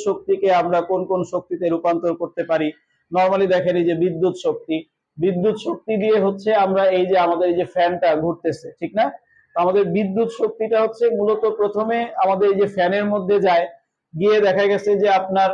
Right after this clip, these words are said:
এই যে, আহ, যান্ত্রিক শক্তি তৈরি করে, তাই না? এই যে ফ্যানটা ঘুরে, মূলত এটা হচ্ছে একটা ওই ম্যাগনেট শক্তি তৈরি করে, চৌম্বক শক্তি, সেই চৌম্বক শক্তির মাধ্যমে এই ফ্যানটা আবার ঘুরতেছে, তো একটা যান্ত্রিক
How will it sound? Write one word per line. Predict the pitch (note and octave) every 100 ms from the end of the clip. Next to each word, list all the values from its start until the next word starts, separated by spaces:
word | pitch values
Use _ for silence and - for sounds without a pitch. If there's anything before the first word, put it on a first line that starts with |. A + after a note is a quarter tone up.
| F#3+ F3
এই | E3
যে, | E3+ E3+ D#3+ - D#3+
আহ, | D3+ D3+ - D3
যান্ত্রিক | F#3+ F#3+ G3 G3 -
শক্তি | F#3 - F#3+
তৈরি | F#3 E3+ D3+
করে, | C3+ B2+
তাই | D#3
না? | F#3+
এই | G3+ F3+
যে | -
ফ্যানটা | E3+ E3+
ঘুরে, | E3 D#3 F3+ - _ _ _ _
মূলত | G#3 A#3+ B3 A#3
এটা | A#3
হচ্ছে | A3+ A3+
একটা | A3 G#3 G#3 G#3
ওই | F#3 F3+
ম্যাগনেট | F3+ F3+ G3+ -
শক্তি | G#3+ G#3 A3 A3
তৈরি | G#3
করে, | A3 A3+ A3+ -
চৌম্বক | G3 F#3+ G3+ -
শক্তি, | G3 - A3+ E3+
সেই | E3+
চৌম্বক | F#3+ G3 G3+ G3+
শক্তির | G3 - G3+
মাধ্যমে | F#3+ F3+ G3 G3
এই |
ফ্যানটা | F#3+ F3+ F#3 G3 F#3+
আবার | G3 F#3+ - _ _ D#3
ঘুরতেছে, | G#3+ A3 G#3+ - E3
তো | E3+
একটা | - E3+
যান্ত্রিক | F#3+ G3 G3 G3